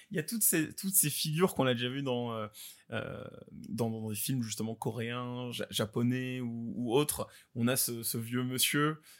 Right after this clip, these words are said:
euh, qui marche un peu, un peu voûté, qui, euh, qui a les bras un peu branle-ballants, tu vois.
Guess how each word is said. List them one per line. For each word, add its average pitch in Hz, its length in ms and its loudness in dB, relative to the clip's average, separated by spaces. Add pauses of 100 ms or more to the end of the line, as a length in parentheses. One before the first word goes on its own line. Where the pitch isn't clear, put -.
(100)
euh, 113 240 -2
qui 107 160 -6
marche 131 320 0
un 127 60 -2
peu, 143 380 -4 (300)
un 131 100 -2
peu 151 120 2
voûté, 151 640 2
qui, 120 260 0
euh, 113 160 0 (500)
qui - 60 4
a 127 60 12
les 135 80 10
bras 139 180 10
un 160 60 12
peu 160 160 0
branle-ballants, 151 640 8
tu 180 180 0
vois. 165 340 10